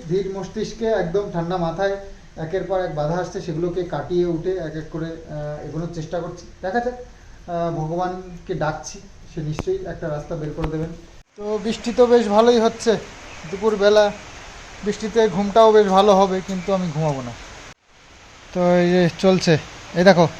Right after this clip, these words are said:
চুন্নি নদীর শাখাটা আমাদের কেমন সুন্দর জলে ভরপুর হয়ে গেছে,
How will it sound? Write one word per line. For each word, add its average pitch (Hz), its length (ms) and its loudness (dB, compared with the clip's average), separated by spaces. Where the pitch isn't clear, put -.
চুন্নি 180 240 2
নদীর 185 240 4
শাখাটা 175 380 2
আমাদের 180 280 2
কেমন 170 300 0
সুন্দর 165 380 0
জলে 165 200 2
ভরপুর 156 400 0
হয়ে 151 180 2
গেছে, 120 240 -4